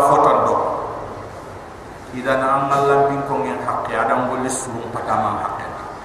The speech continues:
Kenya na Allah faranti ser sugoro al janna ni misinia.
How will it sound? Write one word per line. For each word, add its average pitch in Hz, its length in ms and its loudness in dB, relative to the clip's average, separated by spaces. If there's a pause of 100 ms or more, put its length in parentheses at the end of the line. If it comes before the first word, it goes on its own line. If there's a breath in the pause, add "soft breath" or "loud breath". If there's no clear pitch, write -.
(180)
Kenya 165 240 2
na 151 160 4
Allah 170 240 6
faranti 143 400 2
ser 147 240 -2
sugoro 156 640 4
al - 160 2
janna 127 400 0
ni 135 80 0
misinia. 127 480 -4